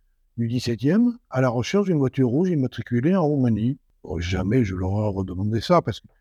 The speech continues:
suffisait que le, le, le, le, le propriétaire de la voiture soit en week-end, qu'il ait un parking souterrain, qu'il ait... Non, ils ont fait ça. Alors la nuit, il y avait certains avec des motos, on montait les, à contresens, euh, les, pour aller plus vite, mais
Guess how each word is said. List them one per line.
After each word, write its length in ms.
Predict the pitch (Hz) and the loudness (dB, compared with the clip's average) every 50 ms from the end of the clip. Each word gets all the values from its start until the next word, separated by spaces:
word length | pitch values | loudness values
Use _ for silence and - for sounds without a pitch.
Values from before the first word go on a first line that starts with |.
| _ _ _ _ | _ _ _ _
suffisait 460 | - - 107 - 127 123 123 127 113 | -12 -10 -6 -4 -2 0 2 0 2
que 120 | - 131 | 2 2
le, 340 | 123 110 110 110 113 107 101 - - _ _ _ _ _ _ _ _ _ | 2 2 2 0 0 0 -2 -4 -8 _ _ _ _ _ _ _ _ _
le, 240 | 107 110 117 120 113 | -2 0 0 2 2
le, 260 | 110 113 113 113 110 | 2 2 0 0 0
le, 180 | 107 110 110 110 | -2 -2 -4 -2
le 140 | 113 120 | -2 -2
propriétaire 420 | 101 107 131 127 143 135 - 151 139 | 0 0 0 0 0 2 4 4 4
de 40 | 127 | 4
la 60 | 123 | 4
voiture 480 | 120 131 120 - - 131 131 123 110 | 2 2 0 0 0 2 2 2 2
soit 260 | - - 117 110 107 104 | -2 -2 -4 -2 -2 -2
en 300 | 101 98 101 98 98 104 | -4 -6 -6 -8 -6 -4
week-end, 520 | 107 113 110 - 175 185 208 220 214 220 - - _ _ _ _ _ _ _ _ _ | -4 -6 -2 0 0 0 2 2 0 -2 -4 -8 _ _ _ _ _ _ _ _ _
qu'il 240 | - 147 143 135 139 | -2 0 2 4 4
ait 140 | 139 135 | 4 4
un 140 | 123 117 113 | 4 2 0
parking 440 | - 127 117 - - - 139 131 123 | -2 -4 -6 -6 -2 0 0 0 0
souterrain, 640 | - - 110 95 120 120 131 151 170 190 214 233 226 | -2 -6 -6 -4 -2 -2 0 2 2 2 4 2 2
qu'il 260 | - - 147 139 135 | 0 0 0 0 0
ait... 120 | 131 - - | 0 -2 0
Non, 140 | 165 190 190 - | 0 0 0 2
ils 180 | 160 151 131 143 | 0 0 0 0
ont 80 | 143 | 0
fait 200 | 98 - 113 101 | -2 -2 -4 -4
ça. 200 | - - - 110 123 - _ _ _ _ _ _ | -4 -6 -10 -14 -14 -14 _ _ _ _ _ _
Alors 180 | 135 123 123 127 | -2 0 2 2
la 140 | 127 113 | 2 2
nuit, 180 | 113 131 165 214 | 2 2 2 4
il 40 | 226 | 4
y 20 | |
avait 200 | 190 139 135 131 120 | 4 4 2 2 0
certains 280 | - 127 120 - 143 | 0 -2 0 2 2
avec 160 | 135 127 120 | 2 2 2
des 80 | 113 117 | 2 0
motos, 460 | 110 95 92 90 - 139 147 156 151 135 113 113 107 - _ _ _ _ _ _ _ - | 0 -2 -4 -2 0 2 4 4 4 4 2 0 -2 -6 _ _ _ _ _ _ _ -6
on 60 | 101 | -2
montait 300 | 123 131 - - 123 120 | 0 0 0 0 0 2
les, 540 | 113 113 107 107 107 104 101 104 104 104 - _ _ _ _ - _ | 2 2 2 2 2 0 0 -2 -4 -6 -8 _ _ _ _ -20 _
à 80 | - - | -12 -10
contresens, 800 | - - 123 107 - - 95 - - 127 139 143 143 127 - - | -4 -4 -4 -4 -4 -6 -8 -4 -2 0 2 2 2 0 0 0
euh, 120 | 123 117 113 | 0 0 0
les, 180 | 117 113 113 | 0 0 -2
pour 200 | 104 - 107 107 | -2 -2 -2 -2
aller 100 | 107 104 | -2 -2
plus 180 | 101 - 104 123 | -2 -4 -2 0
vite, 180 | 180 247 254 - | 0 0 0 0
mais 280 | 160 131 131 131 127 | 0 0 2 2 2